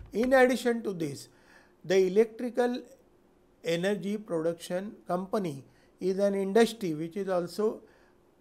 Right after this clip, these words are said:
supposed to earn a profit. Therefore,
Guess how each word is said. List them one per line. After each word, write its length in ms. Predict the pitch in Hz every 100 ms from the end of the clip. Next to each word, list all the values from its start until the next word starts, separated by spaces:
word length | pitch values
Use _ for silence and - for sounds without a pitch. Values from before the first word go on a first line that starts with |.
| _ _ -
supposed 500 | 175 170 220 214 214
to 100 | 202
earn 200 | 160 165
a 60 | 196
profit. 500 | 202 240 226 147 - - - _
Therefore, 600 | 156 196 226 220 240 -